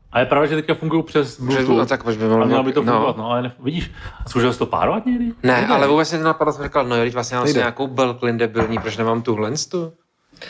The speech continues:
Speaker 1: je pravda, no.
Speaker 3: Ale, ale
Speaker 2: Že máš jako stejný produkt, stejný firmy a Bluetooth, přece to je,
Speaker 1: No,
Speaker 2: to, to
Speaker 1: jasně,
Speaker 2: jenom,
Speaker 1: no.
Speaker 2: podle mě,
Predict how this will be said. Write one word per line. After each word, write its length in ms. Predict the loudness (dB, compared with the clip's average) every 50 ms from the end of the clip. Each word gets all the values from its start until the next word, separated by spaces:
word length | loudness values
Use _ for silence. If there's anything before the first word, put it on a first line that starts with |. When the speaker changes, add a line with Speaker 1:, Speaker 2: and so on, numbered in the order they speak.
| -12 -10 -10 -10 -12 -14 _ -8
Speaker 1:
je 60 | -4
pravda, 300 | 0 0 0 2 2 0
no. 240 | 0 -2 -4 -6 -2 0
Speaker 3:
Ale, 180 | 2 2 2 2
ale 120 | 2 2
Speaker 2:
Že 100 | 2 4
máš 160 | 4 2 0
jako 160 | 0 0 0
stejný 300 | -2 0 0 2 2 2
produkt, 180 | 2 0 -2 -2
stejný 180 | -2 -2 -2 0
firmy 220 | 0 -2 0 0
a 60 | 0 2
Bluetooth, 360 | 2 0 -2 0 -2 -6 -4
přece 260 | -4 -4 -2 -2 0
to 100 | 2 2
je, 100 | 2 2
Speaker 1:
No, 20 | 2
Speaker 2:
to, 40 | 0
to 60 | -2
Speaker 1:
jasně, 180 | -2 2 2 2
Speaker 2:
jenom, 160 | 2 2 0
Speaker 1:
no. 60 | -2 -6
Speaker 2:
podle 220 | -6 -4 -2 0
mě, 260 | 0 2 2 2 0